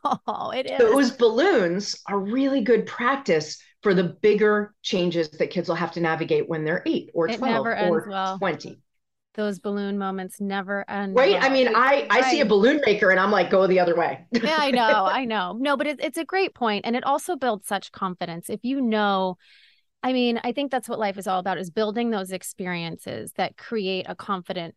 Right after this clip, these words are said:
Speaker 1: person to be able to go in a room and not know anyone and then come out with a couple of friends or a friend, you know, then, and no one else can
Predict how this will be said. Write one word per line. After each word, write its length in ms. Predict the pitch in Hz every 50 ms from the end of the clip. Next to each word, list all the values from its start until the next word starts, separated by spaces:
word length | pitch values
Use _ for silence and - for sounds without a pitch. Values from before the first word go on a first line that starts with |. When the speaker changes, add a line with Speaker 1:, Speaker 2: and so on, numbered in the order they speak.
| _ _
Speaker 1:
person 520 | - - 202 180 175 - - 160 - 151 165
to 140 | - - 202
be 240 | 202 240 - 226 269
able 160 | 269 294 277
to 140 | - 247 226
go 160 | 208 196 190
in 80 | 185
a 40 | 185
room 180 | 180 180 185 185
and 100 | 185 190
not 180 | 196 190 -
know 240 | 208 202 190 185 180
anyone 400 | 180 175 170 175 175 175 175 180
and 180 | - 196 202 202
then 120 | 202 202
come 220 | 202 - 214 208 214
out 300 | 214 233 254 233 - _ _
with 200 | - 220 214 -
a 60 | 208
couple 300 | - - 202 - 190 185
of 80 | 180 175
friends 380 | - - 180 180 175 175 208 - -
or 160 | 233 208 196
a 100 | - 190
friend, 500 | 185 - - 196 185 175 170 170 175 180 - _ - - _ _ _
you 160 | 240 254 254
know, 340 | 247 240 240 240 277 302 294
then, 500 | 240 202 190 175 165 165 175 202 226 240 -
and 220 | 240 240 247 240
no 180 | 233 247 254 294
one 160 | 339 349 330
else 200 | 311 302 277 -
can 260 | - - 262 240 208